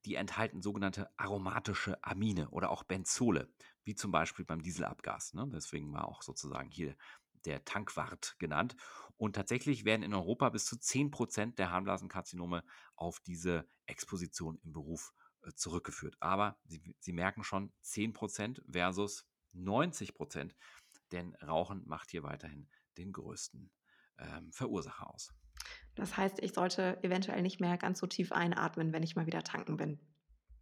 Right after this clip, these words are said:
Speaker 1: Ja, und dabei liebst du doch Dieselgeruch so, oder?
Speaker 2: <laughs> Ja, und auch die Zigarette am Abend. Nein, Scherz.
Speaker 1: <laughs>
Speaker 2: Aber Max Einer, was ist mit Alkohol? Das gilt ja auch manchmal als Gift.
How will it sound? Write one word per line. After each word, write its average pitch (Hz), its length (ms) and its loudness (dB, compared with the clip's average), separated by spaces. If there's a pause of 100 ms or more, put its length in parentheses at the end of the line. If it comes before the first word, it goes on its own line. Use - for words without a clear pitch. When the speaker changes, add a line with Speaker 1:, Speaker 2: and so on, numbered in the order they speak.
(880)
Speaker 1:
Ja, 92 120 4
und 92 200 -6
dabei 87 200 4
liebst 87 280 0
du 87 60 0
doch 73 160 0
Dieselgeruch 80 640 -2
so, - 180 -4 (320)
oder? 175 160 6
Speaker 2:
<laughs> 262 640 6
Ja, 214 200 8 (320)
und 226 120 10
auch 208 160 12
die 214 120 8
Zigarette 196 460 8
am 180 140 6
Abend. 175 480 8
Nein, 180 320 8
Scherz. 196 360 8 (280)
Speaker 1:
<laughs> 508 220 8
Speaker 2:
Aber 214 260 10 (260)
Max 226 240 8
Einer, 202 260 6
was 226 160 6
ist 277 200 4
mit 254 200 8 (120)
Alkohol? 185 920 10 (100)
Das 190 220 0
gilt 240 140 8
ja 247 160 10
auch 240 80 8
manchmal 180 320 8
als 175 200 2
Gift. - 360 0